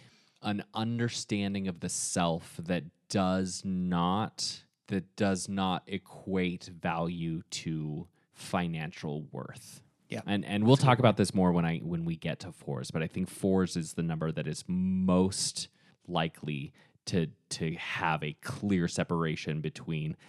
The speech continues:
Speaker 1: what my bank account is and what my personal value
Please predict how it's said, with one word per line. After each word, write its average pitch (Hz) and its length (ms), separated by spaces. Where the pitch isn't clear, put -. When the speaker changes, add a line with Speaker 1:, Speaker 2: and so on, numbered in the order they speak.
Speaker 1:
what 90 260
my 85 180
bank 95 280
account 85 360
is 78 440
and 85 180
what 73 160
my 78 140
personal - 480
value 57 420